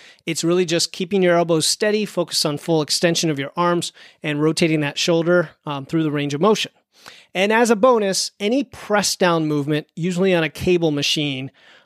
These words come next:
uh, I mean, you could use bands as well, but we're talking rope press downs or just kind of a fixed bar type press downs. It's a nice finisher.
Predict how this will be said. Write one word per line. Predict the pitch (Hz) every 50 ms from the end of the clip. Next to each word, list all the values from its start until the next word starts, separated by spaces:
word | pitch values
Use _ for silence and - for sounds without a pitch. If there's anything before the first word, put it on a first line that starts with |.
| _ -
uh, | 143 139 139 135 135 139 -
I | 196 180
mean, | 160 160 160
you | 165
could | 160 185 175
use | 160 151 143
bands | 123 147 139 143 151 156 143 131
as | 135 127
well, | 139 143 165 151 135 131 131 131 127 _ _ - - _ _
but | - 175 165 147 147 - - - -
we're | 165 165
talking | 156 - 180 170 156 - - 160 151 151 147 143 147 -
rope | - 151 151 165 185 196 - - _ -
press | - 196 180 -
downs | - 202 185 185 185 185 175
or | 160 156 143
just | 139 147 147 - - -
kind | - 180 156
of | 135
a | 131 -
fixed | - - 185 - - - - 131
bar | - 143 139 156 165 165
type | 170 - - 175 160 165 -
press | - - 170 170 -
downs. | - 190 180 180 180 - - - - - - _
It's | - -
a | 349
nice | 339 285 196 -
finisher. | - - - 175 160 147 131 - - - - - -